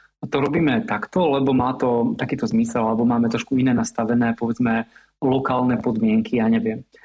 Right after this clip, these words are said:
A to otvára vlastne oči a povedzme ďalší, povedzme poľský kolega si to prečíta a povie: „OK, a my v Poľsku zase“, a tak vlastne bobtná tá, tá znalosť, ktorá je vlastne pôvodne nebola v tom kurze, ale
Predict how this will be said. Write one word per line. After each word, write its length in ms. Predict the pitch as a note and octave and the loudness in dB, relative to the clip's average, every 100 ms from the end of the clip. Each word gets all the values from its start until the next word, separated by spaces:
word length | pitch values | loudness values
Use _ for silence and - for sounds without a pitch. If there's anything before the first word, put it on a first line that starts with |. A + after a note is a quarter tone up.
| _ _ | _ _
A 300 | C#3 C3+ C3 - C#3 | -2 0 0 -2 -4
to 80 | - | -2
otvára 480 | - - D#3 D#3+ D3+ | 0 0 -2 0 0
vlastne 300 | C#3+ - C#3 | -2 0 0
oči 240 | B2+ C#3 F3+ | 0 0 -2
a 80 | |
povedzme 400 | D3+ D3 C#3 D3 | 0 0 0 0
ďalší, 720 | B2 B2+ C#3+ - D3 C#3+ - - | 0 0 0 0 0 -2 -8 -6
povedzme 400 | C3 C3 C#3 - | -4 0 0 0
poľský 400 | C3 - - D3 | -2 -2 -4 -2
kolega 320 | C#3 C#3 D3 | 0 0 -2
si 160 | D3 | -4
to 140 | C3 C#3+ | -6 -6
prečíta 480 | - - C#3 D#3+ C3+ | -8 -8 -6 -2 -2
a 80 | - | -2
povie: 220 | A#2+ A#2 | 0 0
„OK, 340 | F#3 - F#3+ | 0 0 0
a 80 | G#3 C3+ | 0 0
my 100 | C#3+ | -2
v 80 | |
Poľsku 300 | - D#3 - | -2 -4 -2
zase“, 340 | C#3 C3+ - B2+ - - - | -4 -2 -2 -4 -6 -20 -8
a 60 | C3+ | -4
tak 160 | D#3+ | 0
vlastne 320 | D3 D3 C#3+ | 0 0 0
bobtná 760 | B2 C#3 F#3+ - C#3 B2+ C3 C#3 - | 0 0 -2 -2 0 0 0 -2 -4
tá, 240 | - C3 B2 | -4 -2 0
tá 120 | C3+ | 0
znalosť, 800 | B2 B2+ C3 D3 - - _ _ | 0 0 0 -2 -6 -16 _ _
ktorá 240 | - C3 C3+ | -4 -2 0
je 80 | |
vlastne 240 | C3 C#3+ C#3 | 0 0 -2
pôvodne 480 | - - C3+ C#3 C#3 | -4 -2 0 2 2
nebola 400 | B2 D3+ D#3+ B2+ | 2 2 0 -2
v 60 | |
tom 120 | - A#2+ | -2 -2
kurze, 260 | A#2 C3+ C3 | 0 0 0
ale 380 | B2+ B2+ B2+ | 0 0 -4